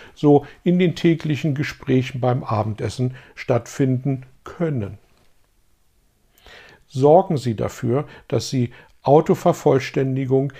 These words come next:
in der Interaktion mit anderen Menschen möglichst ausschalten. Fragen Sie nach, sorgen Sie für Klarheit,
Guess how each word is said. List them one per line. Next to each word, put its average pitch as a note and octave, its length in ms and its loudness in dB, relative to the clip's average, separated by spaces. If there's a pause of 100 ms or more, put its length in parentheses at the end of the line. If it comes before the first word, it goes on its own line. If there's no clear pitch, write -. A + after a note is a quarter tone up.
(120)
in A#2+ 180 -2
der A#2 160 -2
Interaktion F#3+ 1200 -2
mit - 260 -8
anderen C#3 320 -4
Menschen B2 400 -4
möglichst A#2+ 460 -4
ausschalten. A#2+ 560 -8
Fragen F3+ 580 -4
Sie E3 200 -2
nach, F3+ 400 -6 (240)
sorgen D3+ 560 4
Sie D3+ 160 -2
für D#3 200 -4
Klarheit, D#3 640 -4